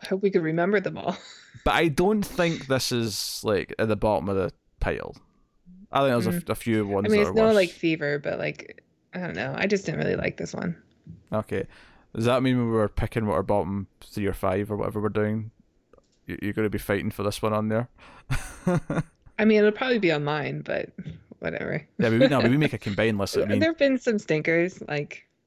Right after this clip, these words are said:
Speaker 2: 'cause me and Connor have to, like, agree on a list for Star Trek, so we're gonna have to agree on a list for Twilight Zone. We're not having our
Speaker 1: maybe
Speaker 2: own
Speaker 1: we
Speaker 2: lists.
Speaker 1: have some honorable mentions.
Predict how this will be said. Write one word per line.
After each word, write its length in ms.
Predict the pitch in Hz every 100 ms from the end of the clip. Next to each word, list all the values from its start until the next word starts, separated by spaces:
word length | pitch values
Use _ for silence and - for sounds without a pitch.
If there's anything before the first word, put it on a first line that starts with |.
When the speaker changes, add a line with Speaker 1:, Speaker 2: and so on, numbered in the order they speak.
| _ _
Speaker 2:
'cause 120 | 131
me 120 | 160
and 80 | 180
Connor 200 | - 156
have 200 | 139 131
to, 100 | 131
like, 180 | 117 82
agree 320 | 110 104 117
on 60 | 120
a 60 | 101
list 220 | 98 -
for 80 | 98
Star 260 | - 104
Trek, 240 | - 92 80
so 100 | 107
we're 80 |
gonna 140 | 117 117
have 120 | 107
to 80 | -
agree 240 | 98 107
on 60 | 101
a 100 | 95
list 160 | 95 -
for 80 |
Twilight 400 | - 98 98 85
Zone. 160 | 71 98
We're 80 | 104
not 120 | 113
having 180 | 117 104
our 60 |
Speaker 1:
maybe 60 | 107
Speaker 2:
own 40 | -
Speaker 1:
we 80 |
Speaker 2:
lists. 160 | - 214
Speaker 1:
have 140 | 185 185
some 140 | 170
honorable 360 | 160 160 160 151
mentions. 600 | - - - - 185